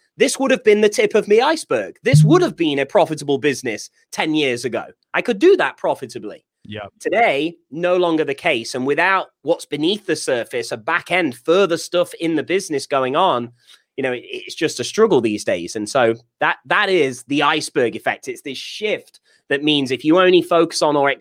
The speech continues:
Speaker 1: or benefit from or have what's above the surface, that initial thing, that tip of the iceberg,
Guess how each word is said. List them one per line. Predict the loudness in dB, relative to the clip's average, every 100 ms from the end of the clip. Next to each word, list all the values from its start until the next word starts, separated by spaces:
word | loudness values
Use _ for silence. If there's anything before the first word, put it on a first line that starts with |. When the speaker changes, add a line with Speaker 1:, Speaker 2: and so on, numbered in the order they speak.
| -4
Speaker 1:
or |
benefit | 0 2 2 0 -2
from | -2 -2
or | -4
have | 0 0 0 -4 _ _ _
what's | -6 -6 -6
above | 0 0 0
the |
surface, | -2 2 2 2 -4
that | -4 -2
initial | 0 0 0 -4
thing, | -2 -2 0
that | -2 -4
tip | -4 -2
of | -2
the | 0
iceberg, | 0 0 -2 -2 0 -2